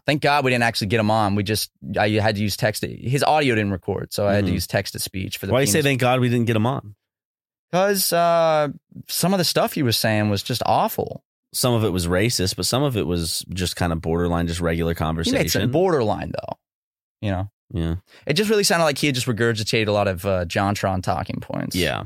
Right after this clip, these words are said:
Speaker 1: Tron John.
Speaker 2: Well, I mean, he's in college. He's learning.
Speaker 1: Yeah, he's learning. He's learning.
Speaker 2: To be a little incel.
Speaker 1: I was a little, I was a little bitch in college.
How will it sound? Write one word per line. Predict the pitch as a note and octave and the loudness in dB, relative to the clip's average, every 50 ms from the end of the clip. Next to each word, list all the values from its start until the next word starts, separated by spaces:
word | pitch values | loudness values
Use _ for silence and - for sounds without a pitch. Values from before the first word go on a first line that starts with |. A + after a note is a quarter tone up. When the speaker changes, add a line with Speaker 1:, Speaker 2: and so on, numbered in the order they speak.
| - | -8
Speaker 1:
Tron | - - A#2 G2+ G2 G#2+ F#2+ | -4 -2 0 2 2 2 0
John. | G2 F#2 - - - - A#2 - - - - - - | 0 -2 -2 -2 -4 -6 -8 -10 -16 -20 -20 -6 -2
Speaker 2:
Well, | - D3+ | 0 2
I | E3 | 2
mean, | F3 F#3 | 4 4
he's | F#3+ F#3+ | 4 4
in | F3 C#3+ | 2 2
college. | A#2+ - G#2+ F#2 F2+ F#2 F#2 F2+ | 2 2 4 4 4 4 4 2
He's | A2 A2 G2 | 2 2 0
learning. | F2 E2 D#2 D#2 E2 E2+ E2+ F2 - _ _ | 0 0 0 0 0 -2 -2 -4 -6 _ _
Speaker 1:
Yeah, | - - G#2 F#2+ F2 G#2 | -6 -2 -2 -2 -2 -2
he's | D3 E3 | -4 -4
learning. | B2+ F#2+ F#2 F2+ G#2 B2+ | -4 -2 -2 -2 -2 -4
He's | C#3+ C3 | -4 -4
learning. | G2 F#2+ F#2 F#2 F#2 G2 F#2 _ _ | -4 -4 -2 -4 -4 -6 -10 _ _
Speaker 2:
To | - | -4
be | F2 F2+ E2+ | -2 0 0
a | E2+ | 2
little | F2 E2+ D#2+ C2 | 2 0 0 0
incel. | D#2+ E2+ F#2 G2 - - C#2+ C2+ D#2+ E2+ F#2 | 0 0 0 0 0 0 -2 -2 -2 -2 0
Speaker 1:
I | - - E3 | 0 2 2
was | F3+ D#3 | 2 2
a | C#3+ | 2
little, | B2+ B2 A#2 A2+ A2 G#2 G2+ G2 G2+ - _ _ | 2 2 2 2 2 2 2 0 -2 -6 _ _
I | - D#3 | -2 -2
was | E3+ C#3+ | 0 0
a | C3+ | 2
little | B2 A#2 G#2+ F#2+ | 2 2 2 0
bitch | F2 F2 - G#2 A2+ A#2+ - | -2 -2 0 0 0 0 -2
in | - F#2+ F2 | -4 -2 0
college. | - F#2+ F#2 F2+ F2+ F2+ F#2 - - - - - | 0 0 0 0 -2 -2 -4 -8 -10 -14 -18 -20